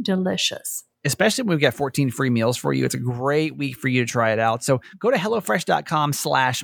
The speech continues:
Speaker 2: one four Kramer. It's fourteen Kramer. Hellofresh dot com slash fourteen Kramer.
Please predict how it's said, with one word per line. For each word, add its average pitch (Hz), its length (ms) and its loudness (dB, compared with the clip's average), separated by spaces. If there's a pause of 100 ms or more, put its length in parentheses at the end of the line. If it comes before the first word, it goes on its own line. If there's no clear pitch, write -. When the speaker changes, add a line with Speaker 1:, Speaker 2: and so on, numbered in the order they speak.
Speaker 2:
one 170 420 2
four 190 440 -2
Kramer. 170 680 0 (480)
It's - 120 -4
fourteen 170 580 4
Kramer. 131 380 0
Hellofresh 170 640 -2
dot 156 240 0
com 127 260 0
slash 123 280 0
fourteen 151 420 0
Kramer. 120 400 2